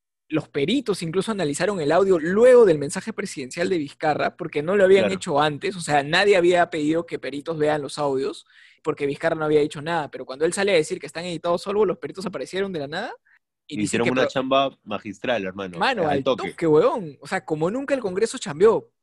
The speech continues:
Speaker 1: Para ninguna reforma,
Speaker 2: <laughs>
Speaker 1: para nada lo habían hecho tan rápido. ¿Quién diría, no? Pero,
Speaker 2: <laughs>
Speaker 1: o sea, es,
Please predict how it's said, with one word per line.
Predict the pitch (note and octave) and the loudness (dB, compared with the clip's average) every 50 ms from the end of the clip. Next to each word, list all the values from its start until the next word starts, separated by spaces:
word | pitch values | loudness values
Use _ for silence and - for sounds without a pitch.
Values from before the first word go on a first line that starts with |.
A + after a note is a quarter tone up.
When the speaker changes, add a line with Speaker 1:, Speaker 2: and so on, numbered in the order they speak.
| _ _ _ _ | _ _ _ _
Speaker 1:
Para | - D#3 D3+ D3+ | -2 -2 0 0
ninguna | E3 E3+ F#3 A#3 C#4 D4 D4 | 0 -2 -4 -4 0 2 4
reforma, | C4+ A#3 D3+ A#3 B3+ C#4+ D4 C#4+ | 4 4 2 0 0 0 0 2
Speaker 2:
<laughs> | - | 2
Speaker 1:
para | A#3 F3+ D#3+ D3+ D#3+ | 2 2 2 2 2
nada | F#3 B3 D#4+ F4+ G4 F#4+ | 2 2 4 4 4 4
lo | G#3+ | 4
habían | G#3+ A3+ A#3 | 2 2 0
hecho | A#3 - C4+ | -2 -4 -6
tan | - C4 B3 A#3+ | -6 -8 -6 -4
rápido. | C4+ D4+ C#4+ - E3 C#3+ B2+ - _ _ _ _ _ _ _ _ _ _ _ _ _ | -4 -4 -4 -6 -12 -14 -14 -14 _ _ _ _ _ _ _ _ _ _ _ _ _
¿Quién | - G#3+ A#3 | -12 -10 -8
diría, | A#3 A3+ F#3 E3 C#3+ C#3+ | -4 -2 -2 -2 -2 -2
no? | E3 - - _ _ _ _ _ _ _ _ _ _ _ _ | -6 -10 -14 _ _ _ _ _ _ _ _ _ _ _ _
Pero, | - D#4 D#4+ D4+ C#4 B3+ A#3+ A#3+ A#3 A#3+ | -4 -2 0 0 2 2 4 2 2 2
Speaker 2:
<laughs> | - C3 - - C3+ A#2 - _ _ _ | 0 -2 -2 -2 -6 -8 -8 _ _ _
Speaker 1:
o | - D#3 | -16 -8
sea, | - G#3 G3+ F#3 E3 - - _ _ | -4 0 0 0 0 -2 -8 _ _
es, | - A#3 - - - - - - - - _ | -8 -8 -8 -8 -12 -16 -18 -20 -20 -20 _